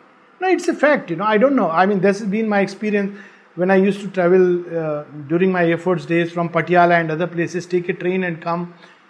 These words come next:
I remember the joy that I felt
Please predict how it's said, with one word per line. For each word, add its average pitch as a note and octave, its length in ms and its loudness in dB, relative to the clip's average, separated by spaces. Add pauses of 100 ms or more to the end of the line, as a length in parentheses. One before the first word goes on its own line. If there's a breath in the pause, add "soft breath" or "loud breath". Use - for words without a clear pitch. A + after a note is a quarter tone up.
(560 soft breath)
I A#3 120 4
remember D#4 420 4
the A#3+ 280 2
joy G3+ 640 6 (840)
that G3+ 220 0
I B3+ 140 8
felt G#3 560 4